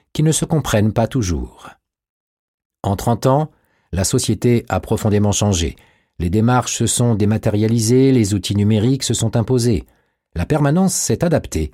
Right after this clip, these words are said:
à ces transformations. Elle accompagne aujourd'hui les habitants dans la création de comptes, l'envoi de documents en ligne ou la compréhension de procédures numériques. Une aide précieuse pour lutter contre la fracture numérique et garantir à chacun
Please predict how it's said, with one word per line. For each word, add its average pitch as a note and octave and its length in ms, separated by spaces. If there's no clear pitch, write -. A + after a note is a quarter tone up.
à G2 100
ces - 140
transformations. E2 800
Elle E2+ 120
accompagne D#3 420
aujourd'hui C#3+ 560
les G2+ 180
habitants C3 460
dans B2 80
la F#2+ 140
création G2+ 480
de F#2 80
comptes, B2+ 500
l'envoi G2 440
de F#2 100
documents G2+ 460
en A2 40
ligne C#3 320
ou E3+ 100
la F3+ 120
compréhension E3 720
de G#2 120
procédures G#2 460
numériques. G#2 680
Une G#2+ 140
aide D3+ 160
précieuse B2+ 580
pour F#2 180
lutter G2+ 320
contre A#2+ 240
la G2+ 100
fracture G#2 400
numérique G2 480
et C3 80
garantir B2 460
à G#2+ 60
chacun A#2 500